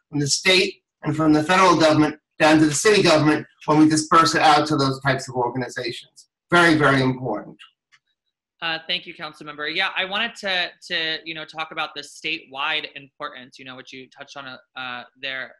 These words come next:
Speaker 2: um, the, the impact of that. So, Amit, if you could, um, help us understand even more, uh,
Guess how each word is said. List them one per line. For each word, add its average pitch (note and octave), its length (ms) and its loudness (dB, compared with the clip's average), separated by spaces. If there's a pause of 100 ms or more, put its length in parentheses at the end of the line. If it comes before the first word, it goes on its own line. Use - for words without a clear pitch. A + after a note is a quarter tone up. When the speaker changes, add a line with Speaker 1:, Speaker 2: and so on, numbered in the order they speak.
(100)
Speaker 2:
um, C3 340 -10 (440)
the, C#3+ 320 -6
the C#3+ 200 -6
impact D3+ 500 -8
of C#3+ 100 -10
that. B2+ 280 -8
So, D#3+ 120 -8
Amit, D#3+ 340 -8
if D3+ 80 -10
you D#3+ 120 -6
could, D#3 420 -6
um, C3+ 480 -8
help D3 140 -18
us D3 100 -18
understand D3 420 -12
even C3+ 180 -12
more, C3+ 380 -8 (100)
uh, B2 380 -6